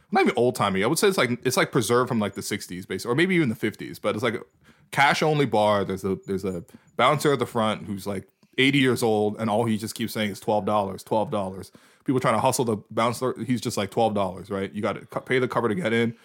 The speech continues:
There's only, like, ninety-nine people that can be in the bar at all, at any given point. Um, it's a cash bar. It's, like, you know, just, um, like, wood everywhere. It's, like, again, like, the cash registers are metal and all that kind of, like, mechanical.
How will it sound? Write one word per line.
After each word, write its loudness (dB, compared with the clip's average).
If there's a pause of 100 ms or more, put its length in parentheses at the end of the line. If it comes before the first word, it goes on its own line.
(280)
There's 0
only, 4
like, 0
ninety-nine 2
people 0
that 0
can 0
be 2
in 2
the 0
bar 2
at 0
all, 0
at -6
any -2
given -2
point. -2 (440)
Um, 0
it's -4
a -8
cash 0
bar. 2
It's, -2
like, -4 (220)
you 0
know, 0
just, -4 (380)
um, -6 (400)
like, -2 (140)
wood 2
everywhere. 2
It's, -4
like, -2
again, 4
like, -2 (280)
the -6
cash 0
registers 0
are 0
metal 2
and 0
all 0
that -2
kind -4
of, -8
like, -8
mechanical. -2